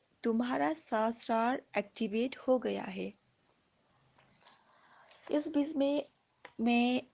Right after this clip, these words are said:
अपने life में बहुत बदलाव feel कर रही थी।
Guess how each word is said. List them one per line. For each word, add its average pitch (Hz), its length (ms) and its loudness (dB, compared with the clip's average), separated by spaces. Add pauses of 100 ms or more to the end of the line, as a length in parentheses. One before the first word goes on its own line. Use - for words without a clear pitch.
(100)
अपने 233 540 2
life 208 360 6
में 220 160 0
बहुत 214 560 0
बदलाव 202 380 0
feel 196 300 -2
कर 190 200 -2
रही 190 180 -2
थी। 269 360 -6